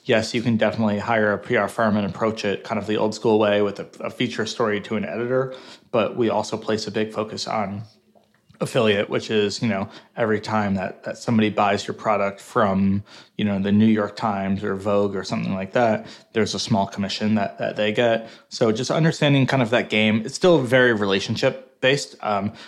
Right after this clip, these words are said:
so, you know, understanding that game, uh, making sure you're offering, uh, competitive affiliate commissions, making sure that your website converts well so that when people do send the traffic, it's as valuable or more valuable than if they send to, you know, a, a competitor.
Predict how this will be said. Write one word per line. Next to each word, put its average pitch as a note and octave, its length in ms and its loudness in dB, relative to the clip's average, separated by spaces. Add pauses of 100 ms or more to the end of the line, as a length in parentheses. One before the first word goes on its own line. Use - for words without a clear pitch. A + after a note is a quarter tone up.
(100)
so, G#2 380 2
you C3 80 -4
know, G#2+ 180 0
understanding B2 640 2
that G#2 240 0
game, G#2 500 0 (300)
uh, A#2+ 100 -8 (120)
making B2 260 0
sure A#2+ 160 -2
you're A2 180 0
offering, G#2+ 580 2
uh, G2 420 0 (120)
competitive A2 600 0
affiliate G#2+ 360 -4
commissions, G#2+ 640 -2 (340)
making G#2+ 200 0
sure A2 160 2
that - 80 0
your G#2+ 120 0
website G#2 480 0
converts A2 540 -2
well G2 320 2
so G#2 220 -2
that - 160 -2
when - 100 -4
people A2 240 -6
do B2+ 300 -2
send G#2+ 260 -2
the G2+ 60 0
traffic, G2+ 520 -4 (280)
it's - 180 -6
as A2 300 0
valuable G2+ 480 2
or G#2 180 -4
more G#2+ 220 2
valuable G2 520 0
than G2 140 -2
if G2 140 -8
they G2+ 80 -6
send G2+ 320 -2
to, G#2+ 360 -2
you - 120 -8
know, G#2 160 -2
a, - 320 -4
a - 20 -2
competitor. A#2 680 0